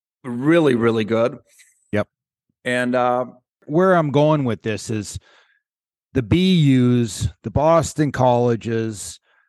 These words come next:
Speaker 2: the team, the, the, the, or, the, the universities like that, or the colleges like that, basically acquire the elite of the elite. And those kids only stay for two years.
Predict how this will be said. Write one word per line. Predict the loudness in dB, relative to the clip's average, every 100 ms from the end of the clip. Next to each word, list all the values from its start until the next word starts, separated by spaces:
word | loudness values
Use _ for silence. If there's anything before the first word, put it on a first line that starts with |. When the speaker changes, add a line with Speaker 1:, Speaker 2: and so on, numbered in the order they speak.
| _
Speaker 2:
the | -8
team, | -2 0 2 0 -2
the, | -8 -8 -8
the, | -4 -4 -2
the, | 0 2
or, | 4 0 -6
the, | -8 -6 -4 -4
the | -2
universities | 0 2 2 0 2 0 0
like | -2 -2 -4
that, | -8
or | -6 -4
the | 0
colleges | 2 2 0 -4
like | -4 -6 -6
that, | -8 -10 -14 _ _ _ -20 -4 0
basically | 2 2 -2 -4 -4 -2 -2 -4 -6 _ _ _
acquire | -4 -4 -4 0 2 2 0 -2 -4 -12 _
the | -8 -4 -2
elite | -2 -4 -2 -4 -4 -10 -12 _
of | -4 -2
the | 0
elite. | 0 0 -4 -6 -14 -20 _ _ _ _ _ _ _ _ _ _ _ _ _ _ _ _ _
And | -2 2
those | 2 2 0
kids | 0 2 2
only | 2 0
stay | 0 -2
for | -2
two | 0
years. | 0 0 -4 -14